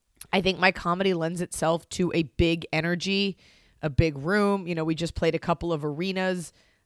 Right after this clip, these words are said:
I can do a black box theater, but I love the energy. I love movement. And so, uh, but I also don't love being held to anyone else's standards. So it never occurs to me to put on makeup for podcasts.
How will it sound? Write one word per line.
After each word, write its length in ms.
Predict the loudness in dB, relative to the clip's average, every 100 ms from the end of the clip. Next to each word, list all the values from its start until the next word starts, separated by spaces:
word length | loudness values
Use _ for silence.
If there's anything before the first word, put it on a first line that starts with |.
| _ _
I 100 | 0
can 220 | 0 -2 0
do 240 | 4 6
a 60 | 6
black 340 | 6 4 4
box 240 | 2 2
theater, 240 | 0 2 2
but 160 | 4
I 120 | 2 2
love 640 | 2 8 10 10 8 2
the 160 | -4 2
energy. 680 | 2 4 2 2 2 0 -4 _ _ _ 4
I 100 | 6
love 280 | 6 4
movement. 680 | 4 0 0 0 -6 -8 -12 -18 _
And 220 | -4 -4 -2
so, 560 | 6 8 8 8 2 -2 -20 _ _ 0
uh, 300 | 2 4 4
but 160 | 6 10
I 80 |
also 640 | 12 12 10 10 10 10 4 -8 2
don't 300 | 4 4 8
love 580 | 10 10 8 -4 -12 -18 _ _ _ -2
being 260 | 2 2 4
held 240 | 6 6
to 100 | 4
anyone 260 | 2 0 0
else's 280 | 0 0 0
standards. 500 | 2 2 2 -2 -2
So 320 | 2 2 2
it 140 | 0 2
never 300 | 4 4 2
occurs 400 | 2 2 2 0
to 80 | 0
me 100 | 2
to 80 |
put 180 | 4 6
on 160 | 4 4
makeup 360 | 0 0 0
for 100 | -2
podcasts. 680 | 2 2 2 0 -2 -2